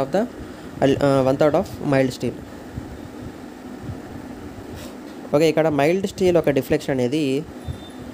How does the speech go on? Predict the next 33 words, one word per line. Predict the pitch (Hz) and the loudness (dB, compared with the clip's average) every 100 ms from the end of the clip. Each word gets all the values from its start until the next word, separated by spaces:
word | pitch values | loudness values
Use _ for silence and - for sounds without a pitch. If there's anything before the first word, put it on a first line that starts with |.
| - 143 | -2 0
one | 160 | 4
third | 185 185 | 4 4
of | 180 | 4
aluminum | 156 156 156 151 | 4 4 4 0
ఉంటుంది. | 123 117 123 - | 0 2 4 4
అంటే | 139 160 | 4 4
that | 139 156 | 4 4
means | 180 - 208 - | 2 4 2 2
ఇక్కడ | - 165 156 139 | 4 6 6 4
deflection | 147 190 - 180 | 2 2 2 4
in | 139 | 4
aluminum | 147 180 175 | 6 6 6
ఎక్కువ | 143 - 131 | 4 4 4
అన్నమాట | 123 113 127 | 4 4 2
steel | - 135 | 2 2
కంటే | 135 123 123 | 4 2 2
కూడా. | 113 107 - - - - - - - - | 0 -2 -6 -12 -14 -14 -16 -14 -12 2
So, | 160 | 4
ఇక్కడ | 147 139 | 4 2
confuse | - 139 147 139 | 4 4 4 4
అవ్వకూడదు. | 127 123 156 147 - - | 4 2 0 -2 -4 0
So, | 147 | 4
యంగ్స్ | 147 170 | 4 6
మాడ్యులస్ | 185 180 170 147 | 4 6 4 2
అనేది, | 135 160 147 160 - - - - - - - - - - - - - | 2 4 2 2 -4 -14 -14 -14 -14 -14 -14 -16 -16 -14 -12 -2 2
యంగ్స్ | 156 180 | 2 4
modulus | 185 185 185 | 4 6 4
of | 160 | 4
aluminum | 147 180 185 165 143 | 4 6 6 4 6
అనేది | 127 120 151 175 - - - 139 | 4 4 2 2 -4 -16 -2 2
and | 147 151 135 | 4 4 6
density | 139 165 170 | 2 2 2
of | 185 | 2